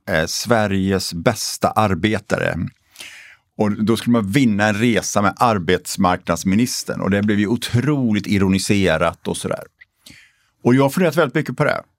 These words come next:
Och du vet, kultursidorna skrev det och man blev liksom, man blev uthängd som ett skämt. Så här. Mm. Men jag tror så här, hade vi inte gjort den grejen och kanske en massa andra grejer som inte lyckades, så hade man ju inte heller gjort de grejer som lyckades. Så frågan är så här,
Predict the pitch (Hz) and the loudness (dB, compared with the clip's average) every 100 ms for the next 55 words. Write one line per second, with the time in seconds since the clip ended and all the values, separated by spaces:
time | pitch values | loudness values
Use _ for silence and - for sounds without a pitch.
0 | _ _ - 110 117 104 - - 107 123 | _ _ -2 2 2 0 -4 -2 0 2
1 | 120 98 110 90 90 90 - 98 90 87 | 0 0 0 0 0 -2 0 0 2 0
2 | 92 87 87 90 90 92 85 82 - 82 | 0 0 2 2 2 2 0 -2 -2 0
3 | 80 73 - - 92 95 98 117 110 107 | 0 -2 -6 -2 0 2 0 -2 -2 0
4 | 92 98 - - - - - _ - - | 0 -2 -2 -2 0 -2 -4 _ -14 -10
5 | - - _ _ 101 131 175 - _ _ | -10 -12 _ _ -2 -2 -4 -10 _ _
6 | - - _ - 110 175 98 65 110 113 | -20 -20 _ -2 0 2 0 0 0 0
7 | 131 101 101 78 - _ _ _ _ _ | 0 0 0 -2 -8 _ _ _ _ _
8 | - - 127 156 170 127 110 156 170 131 | -6 -2 0 0 0 0 0 0 -2 -2
9 | - - 87 - - 101 107 104 - - | -4 -8 -14 -6 -2 0 0 0 -2 -2
10 | 123 117 107 135 104 107 90 95 - - | 0 0 0 0 0 0 0 -2 -4 -8
11 | - 98 123 139 107 110 110 110 98 98 | -2 0 2 0 0 0 0 -2 0 0
12 | 95 95 101 131 - 143 - - - _ | 0 0 -2 -4 -6 -6 -6 -12 -18 _
13 | _ _ _ _ - 101 143 123 156 107 | _ _ _ _ -6 -2 0 0 0 0
14 | 87 95 | 0 -2